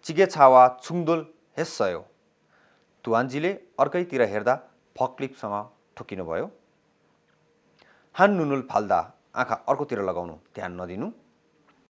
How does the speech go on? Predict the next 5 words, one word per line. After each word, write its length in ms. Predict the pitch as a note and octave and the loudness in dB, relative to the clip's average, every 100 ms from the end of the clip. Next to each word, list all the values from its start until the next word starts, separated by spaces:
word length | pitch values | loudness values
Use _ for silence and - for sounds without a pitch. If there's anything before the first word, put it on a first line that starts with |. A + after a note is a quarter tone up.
| _ _ _ _ _ _ _ _ _ _ _ _ _ _ _ _ _ - | _ _ _ _ _ _ _ _ _ _ _ _ _ _ _ _ _ -14
नम्बर 140 | G2 | -10
चार, 340 | F#2+ G#2 C3+ - _ _ - | -4 0 0 -2 _ _ -6
हेप्छाक, 640 | F3 - - A3+ - - _ _ _ _ _ _ | -6 -6 -4 -2 -2 -6 _ _ _ _ _ _
किदा, 440 | - C#3 C#3 C#3 D3+ _ _ _ - | -14 -6 0 0 -2 _ _ _ -18
खाम्किदा, 460 | - A2 F#2+ E2 | -12 -10 -8 -10